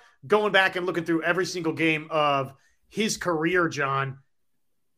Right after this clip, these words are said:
I, I don't know that he's faced anything defensively like he's going to see from Iowa State, right? I mean, obviously, it's different. It's unique. And I think Brent Venables basically said as much this week or, you know, end of last week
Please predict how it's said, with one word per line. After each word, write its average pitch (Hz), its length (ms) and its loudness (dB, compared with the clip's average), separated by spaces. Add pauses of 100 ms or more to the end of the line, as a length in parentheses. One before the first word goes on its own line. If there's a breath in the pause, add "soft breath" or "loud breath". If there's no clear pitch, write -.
(140)
I, 175 160 0
I 196 60 6
don't 240 120 2
know 226 120 4
that 226 80 4
he's 180 140 -4
faced 202 300 -2
anything 311 420 -4 (260)
defensively 220 680 -2
like 190 280 2
he's 165 240 -10
going 185 260 -2
to 160 60 -6
see 190 260 -8
from 170 200 -6
Iowa 170 320 0
State, 180 340 -2
right? 185 220 2
I - 20 -2
mean, 160 120 -2
obviously, 165 640 -2 (400 loud breath)
it's 247 200 -2
different. 311 460 6 (220)
It's 220 220 -4
unique. 233 520 -4 (140)
And 196 380 -2
I 175 100 -2
think 226 240 -6
Brent 202 200 2
Venables 196 400 -2
basically 170 560 -2
said 180 220 0
as 151 140 -2
much 165 340 -2 (380)
this 190 320 0
week 190 300 -2
or, 160 480 2
you 170 100 -6
know, 160 120 0
end 180 200 -2
of 165 80 -2
last 165 300 0
week 151 240 -4